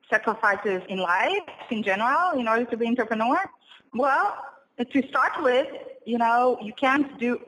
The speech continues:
everything exactly like it was before you became entrepreneur. Let's just face it, you know, this is a very demanding job, or, or so I don't see it as a job, really. This is something that becomes, you know, a major part of your life.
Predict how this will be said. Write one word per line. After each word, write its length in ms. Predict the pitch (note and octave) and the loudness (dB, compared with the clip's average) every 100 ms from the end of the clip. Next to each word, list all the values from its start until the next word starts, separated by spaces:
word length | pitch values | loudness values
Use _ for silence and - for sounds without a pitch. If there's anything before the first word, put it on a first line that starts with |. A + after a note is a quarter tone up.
| G#3 | 0
everything 640 | G#3+ A3+ A3+ F#3+ F#3+ F#3+ - _ _ | 0 0 0 -2 -2 -6 -10 _ _
exactly 380 | F#3+ F#3+ G#3+ G#3+ | -14 -2 -2 0
like 240 | F#3+ F#3 F#3 | 0 0 -4
it 60 | - | -6
was 160 | F#3 F3+ F3+ | -2 -2 -4
before 400 | E3+ - G3 F3+ | -12 -2 0 0
you 120 | G3 | 0
became 400 | F3+ G3 E3+ F3 | -4 -2 -2 -4
entrepreneur. 720 | E3 E3 D#3+ E3+ F#3+ E3 - - - - - | -4 -4 -2 -4 0 0 0 -4 -20 -18 -4
Let's 200 | - - | -2 0
just 200 | G#3+ - | -2 -2
face 200 | G#3 G#3+ - | 0 0 2
it, 200 | F#4 A4 | 0 0
you 140 | C#4+ A3 | 0 2
know, 160 | G#3 G#3 | 2 0
this 140 | A#3 | -2
is 120 | A#3 G#3+ | -2 0
a 60 | |
very 260 | G#3 A3+ A3+ | 2 2 0
demanding 680 | A3 G#3 G#3+ G#3+ G#3 B3 - G3+ _ | 0 0 0 0 -2 -4 -4 -18 _
job, 380 | - G3+ C#4 - | 0 2 2 0
or, 320 | F3 G3 F3+ - - - | 0 2 2 -2 -10 -4
or 100 | G#3 | -2
so 140 | - - | -2 0
I 120 | A3 | 0
don't 200 | A3 G#3+ | 0 -2
see 120 | F#3+ | -4
it 100 | E3 | -8
as 100 | D#3+ | -8
a 60 | C#3+ | -8
job, 280 | D#3 D3+ D3+ | 0 0 2
really. 280 | F#3+ D#3 D3+ | -2 -2 -4
This 140 | F#3+ | -4
is 100 | G#3+ A3 | -2 -2
something 300 | G#3 G#3+ G3 - - _ _ | -2 -4 -10 -14 -20 _ _
that 140 | G3+ F3+ | -12 -12
becomes, 300 | F#3+ G#3+ - - - F3+ | -2 -2 -2 -12 -12 -8
you 80 | |
know, 120 | G#3 G3 | -4 -2
a 60 | |
major 280 | G#3 A3 G#3+ | 0 0 0
part 280 | G#3 A3 G#3 | 0 0 2
of 120 | F#3+ | 0
your 220 | G3+ F#3 | 2 2
life. 460 | F3 F#3+ D3+ F3+ | 2 2 2 0